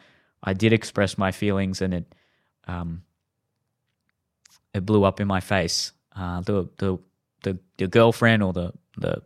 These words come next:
the partner or the people around me told me that it was either unattractive or, you know, not masculine or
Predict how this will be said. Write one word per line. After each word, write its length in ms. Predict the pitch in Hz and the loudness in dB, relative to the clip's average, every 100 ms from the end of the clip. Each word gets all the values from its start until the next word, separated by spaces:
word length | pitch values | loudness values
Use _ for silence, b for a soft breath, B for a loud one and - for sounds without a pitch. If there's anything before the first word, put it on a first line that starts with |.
| - | -10
the 100 | - | -6
partner 500 | - 113 110 110 104 | 2 2 2 0 0
or 100 | 92 | -2
the 200 | - - - _ _ - | -6 -8 -14 _ _ -4
people 280 | 110 98 | -2 0
around 360 | 101 98 104 101 | 2 4 4 2
me 220 | 101 98 | 0 -2
told 280 | 98 104 95 | -2 -2 -2
me 80 | 98 | -2
that 160 | 92 | -4
it 60 | 92 | -6
was 140 | 92 92 | -6 -4
either 140 | 92 | -4
unattractive 840 | - 101 95 104 95 - 101 98 | -2 -4 0 0 0 -2 -4 -2
or, 180 | - - b b b b b _ | -6 -8 b b b b b _
you 140 | - | -12
know, 120 | 87 - | -10 -10
not 160 | 98 - | -10 -4
masculine 680 | 95 104 - 107 104 107 101 | 0 0 0 0 2 2 -2
or 200 | - | -8